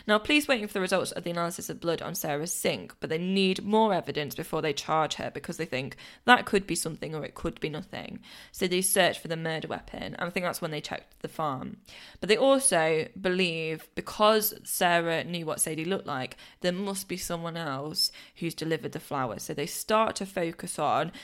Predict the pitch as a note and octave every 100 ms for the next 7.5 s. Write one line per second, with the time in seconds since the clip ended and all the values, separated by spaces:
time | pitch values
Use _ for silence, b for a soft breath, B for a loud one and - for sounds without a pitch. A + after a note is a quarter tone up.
0 | B - - - G3+ A#3 B3 A#3 F#3+ E3+
1 | E3 D#3+ C#3+ C3 C3 D3+ D#3+ D#3+ E3 E3
2 | D#3 B2 - D3+ - - F3 - E3 D#3
3 | - - - - B B B - F#3 F3
4 | - F3+ F3+ - G#3 G#3 G3+ - E3 E3
5 | E3 E3+ - E3+ E3 E3+ - - - D3
6 | D3 D3+ - - - - D#3 D3 - -
7 | - E3+ D#3 - -